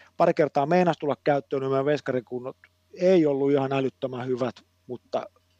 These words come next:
sit kuitenkaan ei tarvittu vaihtoveskaria. Pidettiin välttämättä, kun tästä veskariin vaihdosta. Siihen olisi tullut, tullut joku loukkaantunut, niin Günther olisi ollut mukana, ja sittenhän se olisi ollut ihan älyttömän ison, niin kuin, eron tehnyt meille se, että olisi pystytty nostamaan reserveistä Erska maalivahti. Et se on, niin kuin, toinen paikka, mihin menee iso,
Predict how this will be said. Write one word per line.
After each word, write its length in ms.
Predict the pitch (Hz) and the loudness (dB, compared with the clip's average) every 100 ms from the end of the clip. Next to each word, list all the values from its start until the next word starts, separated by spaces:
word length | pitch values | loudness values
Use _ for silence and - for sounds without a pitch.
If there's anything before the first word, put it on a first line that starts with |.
| _ _ | _ _
sit 320 | - - 139 | -20 -8 -8
kuitenkaan 420 | - 143 139 139 135 | -4 -2 0 2 2
ei 60 | |
tarvittu 520 | 135 131 - - 127 113 | 0 -4 -6 -12 -14 -2
vaihtoveskaria. 960 | 143 127 - 110 107 - 120 107 95 - _ _ _ _ | 0 0 -2 -6 -6 -6 -6 -6 -10 -14 _ _ _ _
Pidettiin 360 | 131 123 143 135 | -2 0 0 0
välttämättä, 380 | 131 - 131 | 0 0 -4
kun 140 | 127 127 | -4 -8
tästä 220 | 123 123 | -8 -4
veskariin 360 | 127 - 135 127 | -4 -2 -2 0
vaihdosta. 380 | 131 127 123 | -2 -4 -10
Siihen 180 | - 165 | -4 -2
olisi 100 | 160 | -2
tullut, 380 | - 156 151 - _ _ _ _ _ _ _ _ _ | 0 0 0 -4 _ _ _ _ _ _ _ _ _
tullut 200 | 220 214 | 0 2
joku 160 | 208 196 | 4 4
loukkaantunut, 500 | 196 185 160 151 151 | 4 4 0 2 0
niin 80 | 147 | 2
Günther 260 | 165 151 | 0 2
olisi 140 | 143 131 | 0 2
ollut 120 | 147 | 0
mukana, 320 | 151 147 135 | 0 2 0
ja 60 | 127 | 0
sittenhän 240 | 131 139 | -4 -4
se 80 | 131 | -4
olisi 140 | 127 | -4
ollut 120 | 123 127 | -2 -2
ihan 160 | 131 | 2
älyttömän 460 | 143 139 - 117 113 | 2 0 -4 -6 -6
ison, 240 | 113 113 | -8 -10
niin 120 | 117 | -14
kuin, 360 | 110 120 120 113 - - _ - - - - - _ - - | -14 -16 -16 -20 -20 -20 _ -20 -20 -20 -20 -20 _ -10 2
eron 280 | 180 156 | 4 4
tehnyt 280 | 139 139 139 | 2 0 0
meille 280 | 135 135 127 | 2 2 2
se, 140 | - | 0
että 120 | 127 120 | -2 -2
olisi 140 | 113 | -8
pystytty 320 | 123 120 - 123 | -12 -14 -10 -10
nostamaan 340 | 120 - 131 | -10 -6 -2
reserveistä 520 | 127 123 110 113 - | 0 0 -4 -6 -4
Erska 260 | 113 107 104 | -4 -4 -10
maalivahti. 580 | 110 107 101 101 - 117 | -10 -10 -10 -12 -8 -8
Et 80 | |
se 120 | - 143 | -2 -2
on, 120 | 120 | 0
niin 80 | 120 | -6
kuin, 120 | 117 | 0
toinen 300 | 143 135 110 | 2 2 -2
paikka, 320 | 123 117 117 | -2 -2 -4
mihin 180 | 113 110 | -4 -6
menee 300 | 113 110 110 | -8 -8 -6
iso, 240 | 117 120 | -4 -6